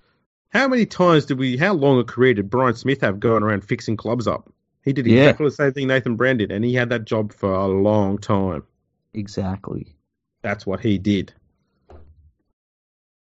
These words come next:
Speaker 1: Um, there'll be another club that'll have an old roster that's been ruined, and someone will get me to come in and try and fix it up because that's the job that I do.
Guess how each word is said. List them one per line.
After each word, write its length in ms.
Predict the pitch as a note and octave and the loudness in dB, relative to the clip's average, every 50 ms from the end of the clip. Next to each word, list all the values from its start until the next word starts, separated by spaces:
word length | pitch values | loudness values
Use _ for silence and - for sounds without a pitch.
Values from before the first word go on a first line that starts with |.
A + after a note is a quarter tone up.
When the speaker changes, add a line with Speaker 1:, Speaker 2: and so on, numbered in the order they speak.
| _ _ _ _ _ _ - | _ _ _ _ _ _ -6
Speaker 1:
Um, 420 | A#2 A#2 A2+ A2+ A2+ A#2 A#2 A2 - | -2 0 0 0 0 -2 -4 -6 -2
there'll 140 | - B2+ A#2+ | 0 0 2
be 60 | C#3+ | 2
another 260 | D#3+ F3 F3+ E3+ F3 | 2 2 2 0 0
club 280 | F3 - - C#3+ C#3+ C3+ | -2 -4 -4 -4 -2 0
that'll 160 | C3+ A#2 A2+ | -2 -2 0
have 120 | A#2 C3 A2 | 0 0 0
an 80 | G#2+ | 2
old 240 | A2 B2 C#3+ D#3 C3 | 2 2 2 2 2
roster 300 | C3+ C3 A#2+ - - B2+ | 2 2 0 0 -4 -6
that's 140 | A#2+ G#2+ - | -6 -4 -2
been 260 | B2+ B2+ B2+ C#3+ C#3 | -2 0 0 0 2
ruined, 240 | B2+ B2+ B2 B2 A#2 | 2 4 4 4 4
and 80 | A2 G#2+ | 2 0
someone 380 | - - A2+ A#2+ B2+ C3 B2+ | 0 -2 0 0 0 0 0
will 120 | A#2 G#2+ G2+ | 0 0 0
get 220 | G2 A#2+ B2 A#2+ | 0 0 0 0
me 140 | C3+ C#3+ C#3 | 0 -2 -2
to 80 | B2+ A#2+ | -2 -4
come 280 | A#2 - C3 C3+ C3+ C3+ | -6 -4 -2 0 0 2
in 80 | C3 | 0
and 80 | B2+ A#2+ | 0 -2
try 120 | - A2+ A#2+ | -4 -4 -4
and 80 | A#2 | -2
fix 180 | A#2+ B2+ - - | -4 -4 -2 0
it 60 | A2+ | -2
up 120 | A2 - | 0 0
because 280 | - G#2+ G#2+ G#2+ F#2+ F#2 | -2 -4 -2 -2 -2 0
that's 200 | G2+ G#2+ G#2+ - | -2 -2 -2 -2
the 80 | - B2+ | -2 -2
job 260 | A2 - A2+ G#2+ G#2 | 0 0 0 0 0
that 120 | G#2+ G2 G2 | 0 -2 0
I 140 | F#2+ G2+ | 0 0
do. 280 | G2 G2 G#2 F#2+ F2 D#2+ | 0 0 0 -2 -2 -4